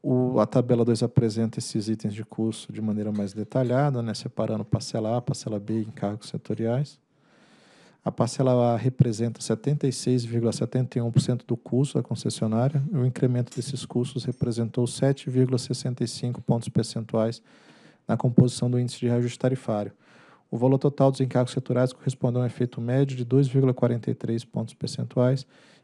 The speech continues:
e destaca-se o aumento do orçamento da C D E uso decorrente da aprovação das cotas anuais de C D E para o ano de dois mil e dezoito,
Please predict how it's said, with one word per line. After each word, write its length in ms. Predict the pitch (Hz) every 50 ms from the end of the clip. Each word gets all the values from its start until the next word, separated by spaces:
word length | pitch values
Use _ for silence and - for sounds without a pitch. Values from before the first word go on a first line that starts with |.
| _ _
e 60 | 135
destaca-se 580 | 127 131 117 - - 135 131 - 131 - - 147
o 40 |
aumento 340 | 135 131 127 131 127 - -
do 160 | 131 120 123
orçamento 540 | 123 123 127 - - 127 120 120 123 123 -
da 100 | - 127
C 180 | 120 - - 135
D 180 | 123 127 131
E 40 | 135
uso 400 | 135 123 117 127 139 151 139 -
decorrente 540 | 135 135 127 - - 120 113 123 123 - -
da 60 | -
aprovação 540 | 127 - 135 127 123 123 120 - - - 123
das 200 | 123 123 117 -
cotas 340 | - - 120 117 - 117 117
anuais 300 | 117 117 117 117 117 110
de 80 | 117
C 180 | - - - 123
D 160 | 117 117 117
E 40 | 117
para 220 | 113 - 123 123
o 60 | 123 120
ano 140 | 120 120
de 100 | 117 113
dois 200 | 117 120 120 117
mil 120 | 113 117 120
e 40 | 120
dezoito, 500 | 123 131 131 117 117 110 110 110 -